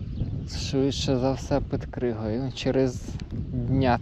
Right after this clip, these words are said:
три її тут не буде зовсім. До неї метрів двісті. Таке собі,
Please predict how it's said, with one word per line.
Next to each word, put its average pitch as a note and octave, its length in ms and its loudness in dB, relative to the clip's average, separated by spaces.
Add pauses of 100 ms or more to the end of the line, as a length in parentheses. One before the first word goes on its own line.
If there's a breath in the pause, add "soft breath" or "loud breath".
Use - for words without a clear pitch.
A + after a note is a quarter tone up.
три C#3 180 2
її A#2+ 280 2
тут - 260 -8
не A#2+ 180 2
буде A2+ 420 2
зовсім. G2 540 -2 (120)
До G#2+ 100 -4
неї G#2+ 300 0
метрів G#2+ 540 0
двісті. B2 520 0 (3750 loud breath)
Таке C3+ 280 6
собі, D3+ 240 0